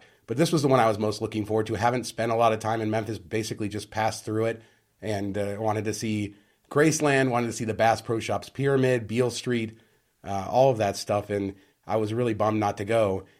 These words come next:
And yeah, Jasmine stepped in and ran the whole meetup along with Benji. Shout out to both of them. Uh, I, I,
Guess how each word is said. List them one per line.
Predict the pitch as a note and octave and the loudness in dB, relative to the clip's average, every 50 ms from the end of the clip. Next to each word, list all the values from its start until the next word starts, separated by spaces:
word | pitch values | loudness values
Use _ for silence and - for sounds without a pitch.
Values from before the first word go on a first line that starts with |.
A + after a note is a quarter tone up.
| _ _ | _ _
And | - G#2 A2 A#2+ | -8 -4 -2 2
yeah, | B2 B2+ A#2+ G2 | 2 4 2 2
Jasmine | F2 - A#2 A2+ B2 C#3 C3 D3 C#3+ C3+ B2+ | 0 0 0 0 0 0 0 0 -2 -2 -2
stepped | C3 - B2+ A#2 - - B2 | 0 0 -2 -2 0 -2 -2
in | A#2+ A#2 A#2+ B2 | 0 0 0 -2
and | A#2+ G#2+ G#2+ G2+ G2+ G2+ G#2 | -2 -4 -4 -6 -4 -4 -2
ran | A2+ A#2 A#2+ A#2+ A#2 | -2 -2 0 -2 -2
the | A#2 A2 G#2+ | -2 -2 -2
whole | F#2+ F2+ A#2+ A2+ | -2 -2 -2 -2
meetup | A2 A2 A#2 A#2+ A#2+ - | 0 0 0 0 0 0
along | A2 A2 G2+ G#2 G#2 | 0 -2 -2 0 -2
with | G2 F#2 - | -4 -4 -2
Benji. | A2+ A#2+ C3 B2 B2 B2+ B2 B2+ B2+ - - _ _ | -2 0 0 -2 -2 -4 -4 -4 -6 -10 -16 _ _
Shout | - - - A#2+ A#2 B2 | -14 -8 -4 0 2 2
out | A#2+ A#2+ A#2 A#2+ | 4 2 2 0
to | A2+ G2+ | -2 -4
both | G2 A2 A2 G#2+ G#2+ | -2 -2 -2 -2 -4
of | F#2+ F2+ | -4 -2
them. | G#2+ A#2+ B2+ B2 C3 C3 C3 - - _ _ _ _ - | 0 0 0 0 -2 -4 -8 -12 -20 _ _ _ _ -14
Uh, | - | -10
I, | F#2+ G2+ G2+ G2+ - - G#2+ - - - - - - - - | -8 -8 -6 -8 -10 -10 -12 -12 -14 -14 -16 -18 -18 -14 -8
I, | - A2 A2+ A2 | -6 -4 -4 -4